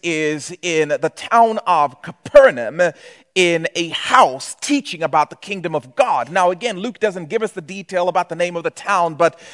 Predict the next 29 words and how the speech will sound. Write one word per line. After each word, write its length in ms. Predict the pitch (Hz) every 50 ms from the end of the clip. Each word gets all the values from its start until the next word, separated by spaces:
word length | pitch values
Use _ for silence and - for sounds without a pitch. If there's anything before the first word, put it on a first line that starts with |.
| - -
we, 380 | - - 156 156 170 190 185 180 -
we 160 | 165 170 170
learn 300 | 165 170 190 214 214 202
from 180 | - - 185 170
Mark's 340 | 170 180 185 190 190 - -
account 400 | 165 - - - 180 175 170 160
that 100 | 160 151
Jesus 380 | 127 160 196 185 156 160 -
was 240 | 160 160 156 143 - -
in 180 | - 165 151 147
Capernaum, 540 | - 151 - - - 226 233 208 165 135 135
and 100 | 139 151
we're 60 | 160
gonna 180 | 160 220 208 185
plagiarize 640 | - - - 175 180 170 139 170 165 170 160 139
Mark 280 | 131 143 156 156 156 -
a 40 | 151
couple 320 | - - 226 - - 214
of 80 | 170 143
other 160 | 147 135 139
times 380 | 139 - - 147 151 147 139 117
just 240 | 147 175 - -
to 80 | - 139
borrow 760 | 117 101 _ - - 160 185 175 151 127 117 117 127 156 - - - - - -
some 540 | - - - - 180 156 143 143 143 143 143 - - 135
details 680 | 101 190 233 247 233 - - 139 147 143 139 143 139 -
for 400 | - - - 156 143 135 135 -
this 680 | 131 139 117 104 170 170 156 - - - - - - - _ _ _ _ _ _ -
retelling 640 | 131 151 156 139 - - 143 156 147 143 139 135 135